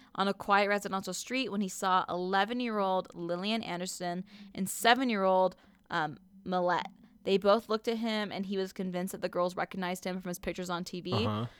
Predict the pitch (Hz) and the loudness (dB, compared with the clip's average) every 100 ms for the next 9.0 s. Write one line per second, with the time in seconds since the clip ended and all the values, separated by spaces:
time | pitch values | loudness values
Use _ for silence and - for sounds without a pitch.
0 | - _ 190 185 190 - 180 175 185 202 | -20 _ -6 -2 -4 4 6 6 2 0
1 | 185 147 185 190 180 180 180 175 170 160 | 0 0 -2 0 -2 -2 -4 -4 -4 -2
2 | 170 226 220 214 185 185 175 - 185 170 | -2 0 -2 -2 -8 -8 -8 -4 -6 -2
3 | 156 113 - 190 175 175 185 190 - - | -4 -4 -8 -2 0 0 2 0 0 -10
4 | 69 120 143 151 147 120 98 - - - | -8 2 6 8 8 6 0 -4 -6 0
5 | - 202 - 233 254 233 294 269 254 214 | 4 4 4 2 4 2 4 4 6 6
6 | 233 220 220 208 214 - _ _ - - | 4 2 4 4 2 -4 _ _ -14 0
7 | 202 202 185 185 180 185 185 190 180 190 | 2 2 2 2 2 -2 -4 0 0 2
8 | 180 165 170 175 175 175 - - - | 0 0 0 -4 -6 -8 -6 -6 -8